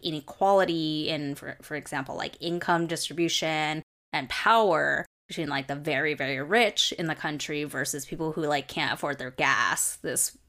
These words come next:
week because, like, inflation got so crazy or whatever. So I can see how people who are really struggling to just, like,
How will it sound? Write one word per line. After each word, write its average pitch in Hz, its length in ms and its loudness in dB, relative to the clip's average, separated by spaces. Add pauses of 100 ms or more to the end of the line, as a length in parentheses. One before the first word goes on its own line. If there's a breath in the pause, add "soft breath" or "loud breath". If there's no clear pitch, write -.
week 170 340 -6
because, 151 460 -4 (160)
like, - 180 -6
inflation 135 500 -4
got 127 240 -4
so - 140 -4
crazy - 500 -8
or 151 140 -6
whatever. - 540 -6 (280)
So 190 240 4
I 226 200 4
can 277 240 4
see 175 760 2
how 143 580 2 (280 loud breath)
people 214 300 0
who 220 80 -2
are 156 140 4
really 160 360 2
struggling 170 540 -2
to 160 120 -4
just, 139 320 -2
like, 120 320 -4